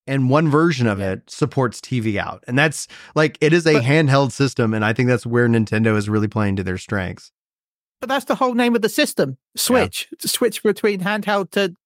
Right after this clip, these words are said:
Speaker 1: Well, the Switch was a
Speaker 2: console.
Speaker 1: smaller sleight of hand to think you bought a console.
Speaker 2: But then you remove that feature with the Lite version.
Speaker 1: Yeah. I,
Speaker 2: So, wh-,
Speaker 1: it, Nintendo,
Speaker 2: like, I,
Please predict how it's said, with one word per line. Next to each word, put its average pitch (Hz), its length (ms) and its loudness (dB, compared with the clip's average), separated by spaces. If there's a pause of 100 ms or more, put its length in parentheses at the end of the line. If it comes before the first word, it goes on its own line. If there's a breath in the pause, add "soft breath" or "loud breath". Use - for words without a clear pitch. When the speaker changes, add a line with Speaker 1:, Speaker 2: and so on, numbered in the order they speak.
(140)
Speaker 1:
Well, - 180 -10
the 156 100 2
Switch 220 380 0
was 175 100 2
a 151 40 4
Speaker 2:
console. 147 180 2
Speaker 1:
smaller 151 260 6
sleight 143 300 4
of 120 80 2
hand 143 260 4
to 120 60 2
think 113 200 2
you 117 60 0
bought 110 220 2
a 104 40 -2
console. 139 520 -2 (680)
Speaker 2:
But - 160 -4
then 233 140 0
you 240 180 2
remove 233 300 0
that 214 160 0
feature 208 380 -2 (160)
with 165 100 0
the 185 100 0
Lite 196 240 0
version. 139 400 -2 (680)
Speaker 1:
Yeah. 120 240 0 (360)
I, - 220 -2
Speaker 2:
So, 180 220 -2 (100)
wh-, 202 180 -4
Speaker 1:
it, 135 140 -2
Nintendo, 170 540 2
Speaker 2:
like, 220 160 -6 (100)
I, 190 80 -18